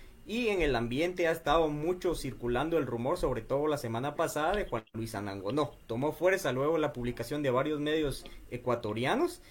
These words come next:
que hasta aseveraban que un ochenta por ciento ya estaba el, el pase de Anangonó, con cuestión a ver si se,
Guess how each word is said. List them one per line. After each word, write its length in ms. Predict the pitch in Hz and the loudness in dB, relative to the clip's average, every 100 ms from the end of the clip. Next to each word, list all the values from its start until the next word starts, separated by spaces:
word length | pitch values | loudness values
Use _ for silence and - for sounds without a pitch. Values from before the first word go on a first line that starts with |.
| - | -6
que 80 | - | 0
hasta 140 | 143 135 | 2 2
aseveraban 560 | 135 123 120 160 165 | 0 2 4 6 4
que 120 | 156 | 2
un 200 | 131 160 | 0 2
ochenta 400 | 165 156 160 170 | 0 2 2 2
por 160 | - 120 | 2 0
ciento 340 | - 190 208 | 0 0 2
ya 200 | 156 156 | 4 4
estaba 580 | 147 - 156 147 117 98 - - | 4 4 6 6 6 2 -4 -4
el, 520 | 120 110 104 92 87 - - - - - - | -2 0 0 -2 -8 -12 -18 -20 -20 -20 -4
el 160 | 131 | -2
pase 340 | 117 139 156 175 | 4 4 6 4
de 160 | 156 | 6
Anangonó, 680 | 143 127 123 120 139 220 269 - - | 4 2 2 2 4 4 2 -4 -4
con 140 | 139 | -2
cuestión 420 | 131 113 143 151 | -2 -2 -2 -2
a 100 | 135 | 2
ver 100 | 127 | 0
si 140 | 135 147 | 0 -4
se, 360 | 131 117 113 | -2 -2 -2